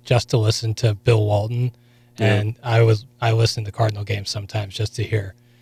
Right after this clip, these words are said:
Speaker 1: Edmonds and Danny Mac.
Speaker 2: I don't think Edmonds realizes how baseball savantish he is.
Speaker 1: Yeah, that's
Speaker 2: because
Speaker 1: the
Speaker 2: it
Speaker 1: thing.
Speaker 2: just comes to him. And, you know,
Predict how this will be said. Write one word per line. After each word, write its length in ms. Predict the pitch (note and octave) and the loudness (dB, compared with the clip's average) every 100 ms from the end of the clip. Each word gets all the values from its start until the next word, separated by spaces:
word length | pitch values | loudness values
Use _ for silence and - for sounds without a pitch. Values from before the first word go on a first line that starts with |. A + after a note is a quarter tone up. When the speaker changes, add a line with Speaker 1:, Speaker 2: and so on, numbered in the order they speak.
| _ - | _ -2
Speaker 1:
Edmonds 400 | B2+ A2+ A2 G#2+ | 0 2 0 0
and 100 | G#2+ | 2
Danny 280 | A2 G#2+ G#2 | 2 0 -2
Mac. 340 | G#2 G2+ - _ _ _ _ _ _ _ _ _ _ - _ _ | -2 -2 -6 _ _ _ _ _ _ _ _ _ _ -20 _ _
Speaker 2:
I 120 | A2 D#3 | 0 4
don't 200 | F#3 B2+ | 4 2
think 300 | A#2+ G#2+ - | -2 -4 -4
Edmonds 500 | G2+ A2+ G#2 F#2+ F2 | -4 -2 -4 -4 -6
realizes 1300 | F2+ F#2 G2+ G2+ G2 F#2+ F#2 F2+ - F2+ F2+ - - _ _ _ _ _ | -8 -4 0 0 -2 -4 -6 -8 -10 -12 -10 -12 -14 _ _ _ _ _
how 640 | - G2+ F#2+ F#2+ G2 F2+ - | -4 -2 0 -2 -4 -8 -4
baseball 640 | F#2+ F#2+ - - G#2 G#2 | -4 -4 -6 -2 -2 -2
savantish 840 | - G2 E2 F#2+ F#2+ F#2 G2 F#2+ - | -6 -4 -2 -2 -2 -4 -8 -8 -10
he 100 | F#2+ | -10
is. 420 | F#2 F2+ - - | -8 -10 -10 -6
Speaker 1:
Yeah, 240 | A2+ G2+ - _ _ | -4 -6 -12 _ _
that's 180 | - C3 | -2 -2
Speaker 2:
because 200 | - A2 | 0 -2
Speaker 1:
the 80 | - | 0
Speaker 2:
it 60 | B2 | 0
Speaker 1:
thing. 120 | A2 | -2
Speaker 2:
just 80 | A2 | -4
comes 320 | G#2+ G2+ F#2 | -4 -4 -8
to 180 | - F#2 | -10 -10
him. 300 | F2+ C#2+ - _ _ _ _ _ _ _ - | -10 -14 -18 _ _ _ _ _ _ _ -2
And, 760 | G2 F#2 F2+ F2+ F#2 F#2+ F#2 - _ _ _ _ _ _ _ _ _ _ - | 0 2 0 -2 -6 -10 -14 -20 _ _ _ _ _ _ _ _ _ _ -6
you 180 | A2+ G#2 | -2 0
know, 380 | F2+ F2 F#2 | 0 -2 -8